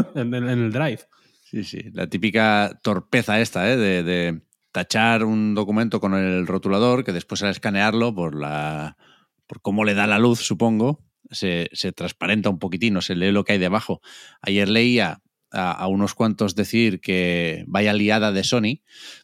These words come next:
Speaker 2: pero después creo que eran The Verge, decían, "Bueno, espérate, igual no ha sido Sony, ¿eh? Porque Sony no, no es una parte en este juicio. Han llamado a declarar a Jim Ryan y se estarán,
Speaker 1: Mm.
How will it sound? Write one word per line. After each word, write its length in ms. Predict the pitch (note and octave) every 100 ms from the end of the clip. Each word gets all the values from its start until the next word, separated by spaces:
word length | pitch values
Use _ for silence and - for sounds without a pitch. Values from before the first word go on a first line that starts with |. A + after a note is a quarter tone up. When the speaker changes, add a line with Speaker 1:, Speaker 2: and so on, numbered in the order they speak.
| _ _ -
Speaker 2:
pero 240 | A2 G2
después 400 | F#2 - A#2+ A#2
creo 160 | A#2+ A#2
que 80 |
eran 240 | A#2+ A#2 G#2+
The 100 | G2+
Verge, 320 | A2+ B2 -
decían, 340 | F#2 E2+ G2 D#2+
"Bueno, 140 | F#2+
espérate, 440 | F2 F2+ F2 F#2 _ _ _ _ -
igual 320 | A#2+ G2 G#2
no 60 | A2+
ha 40 |
sido 220 | G#2+ A#2+ F#2
Sony, 180 | B2 E2
¿eh? 180 | D#2+ D#3+
Porque 260 | - F#2 F#2
Sony 300 | G#2 F#2+ G2
no, 280 | F2+ F2+ - _ _ _
no 120 | - G2
es 120 | -
una 140 | G#2 F2+
parte 400 | C#3 - E2 _ _
en 100 | G2+
este 220 | F#2+ -
juicio. 440 | A#2 F#2+ - D#2+ -
Han 160 | F2 F2
llamado 320 | F2+ G2+ G#2+
a 60 |
declarar 420 | A2 G2+ F#2+ G2+ A#2
a 100 | A2
Jim 200 | A#2 G#2
Ryan 380 | G#2+ A2 D2 - _
y 160 | E2+
se 160 | E2 F2
estarán, 600 | F2 - - F2 F#2
Speaker 1:
Mm. 40 | F#2+